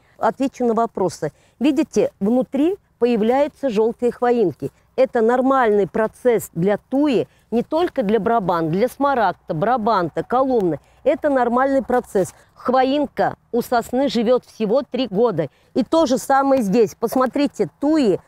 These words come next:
очень плотные. Это туя брабант. Это абсолютно неприхотливая туя. Прекрасно зимует. И самое главное,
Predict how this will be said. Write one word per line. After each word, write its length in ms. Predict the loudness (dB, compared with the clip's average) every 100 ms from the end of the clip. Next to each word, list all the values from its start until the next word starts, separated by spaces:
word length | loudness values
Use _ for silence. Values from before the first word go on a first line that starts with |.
| _
очень 380 | 0 0 0 -4
плотные. 580 | -2 0 0 0 -2 0
Это 320 | 0 0 0
туя 360 | -4 -2 0 0
брабант. 540 | 0 -2 0 0 -2 -8 _ _ _
Это 260 | 0 0
абсолютно 600 | -2 -6 -2 0 -2 -2
неприхотливая 960 | -2 -2 -4 -8 -4 -4 -2 0 0 -2
туя. 360 | -2 0 0 0 -8 _ _ _
Прекрасно 600 | -6 -4 0 0 0 -2
зимует. 440 | 0 0 0 -2 -4 -6
И 60 |
самое 400 | -4 -2 0 0
главное, 460 | 0 0 0 0